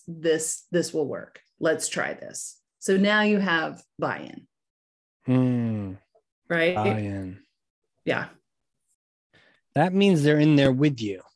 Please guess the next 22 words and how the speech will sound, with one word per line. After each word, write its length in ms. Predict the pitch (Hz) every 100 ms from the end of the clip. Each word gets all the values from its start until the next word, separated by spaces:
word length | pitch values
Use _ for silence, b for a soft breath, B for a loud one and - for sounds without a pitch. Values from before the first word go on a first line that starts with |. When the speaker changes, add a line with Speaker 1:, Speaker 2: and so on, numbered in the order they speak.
| -
Speaker 2:
right? 260 | 123 123 127
So 100 | 135
I 40 |
think 180 | 160 135
Speaker 1:
Right. 40 | 135
Speaker 2:
buy-in, 460 | 143 151 127 123
part 200 | - 170
of 80 | 156
that, 220 | 139 127
they're 160 | 135 170
in 80 | 151
the 60 |
boat 260 | 127 135 123
with 220 | 135 143
you. 340 | 139 151 160 160 b b b -
So 400 | - 139 127 120
they're 160 | 123
less 320 | 127 170 190
likely 300 | 165 156 151
to 40 | 139
be 120 | 143
like, 280 | 135 120